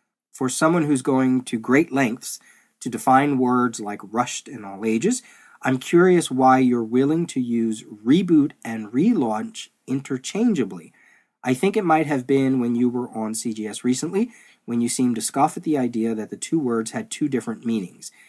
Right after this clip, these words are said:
It's certainly true that when D C or Marvel is doing a relaunch or a reboot, the hope is that it's going to be a fresh start and bring new eyes to a book or company.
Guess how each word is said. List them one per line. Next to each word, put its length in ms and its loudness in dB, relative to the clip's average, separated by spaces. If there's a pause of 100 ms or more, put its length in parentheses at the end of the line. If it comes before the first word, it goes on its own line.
(220)
It's 180 -2
certainly 380 2
true 360 2
that 180 0
when 180 -2
D 220 2
C 260 0
or 100 0
Marvel 480 2
is 120 -6
doing 280 4
a 60 2
relaunch 640 -4
or 240 4
a 20 0
reboot, 460 2 (400)
the 120 -2
hope 260 6
is 140 2
that 280 0
it's 200 -4
going 220 -4
to 60 -4
be 120 -6
a 40 -8
fresh 260 2
start 340 0 (340)
and 160 -12
bring 240 -6
new 200 4
eyes 280 2
to 160 -6
a 40 -8
book 220 -14
or 80 -14
company. 520 0